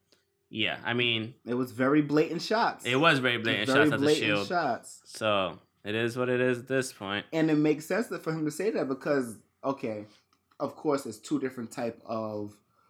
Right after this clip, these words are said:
Speaker 2: venues that they're selling out, but Ring of Honor is definitely selling out venues.
Speaker 1: It is. It is. Hand, hands down, it is.
Speaker 2: And I will say they might be evenly matched with W W E because W W E has not been selling out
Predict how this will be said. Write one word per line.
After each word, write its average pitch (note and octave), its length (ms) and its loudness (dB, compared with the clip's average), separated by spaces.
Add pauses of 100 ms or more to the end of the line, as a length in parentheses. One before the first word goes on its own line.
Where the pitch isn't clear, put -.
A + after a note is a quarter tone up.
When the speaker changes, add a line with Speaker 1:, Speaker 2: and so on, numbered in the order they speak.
(160)
Speaker 2:
venues A#2 500 2
that A2+ 160 -8
they're A2+ 100 -8
selling A#2 360 -6
out, A#2 320 -8
but G#2 380 -6 (2250)
Ring C#3+ 240 6
of C3+ 100 4
Honor C#3 220 4
is A#2 80 0
definitely B2 320 -2
selling A#2 300 -6
out G#2+ 200 -8 (240)
venues. A2+ 680 -6
Speaker 1:
It B2 120 0
is. F3+ 420 0 (160)
It G3+ 140 -2
is. D#4 260 -2 (120)
Hand, G3+ 400 -6
hands F#3+ 240 -2
down, F3 220 0
it D#3 100 2
is. F#3 180 2
Speaker 2:
And D#3+ 80 -4
I C3 160 2
will D#3 160 2
say D#3 460 0
they B2+ 220 2
might B2+ 360 0 (240)
be B2 300 -4 (100)
evenly D#3 520 0
matched B2+ 600 -2
with A#2+ 460 -4 (100)
W A#2+ 240 -4
W A2+ 240 -6
E D3+ 120 -2
because B2 260 -8
W B2+ 220 -2
W C3+ 260 -2
E F#3+ 40 -4
has B2+ 180 -4
not A#2 160 0
been A#2 120 -4
selling A#2 260 -6
out A2 240 -6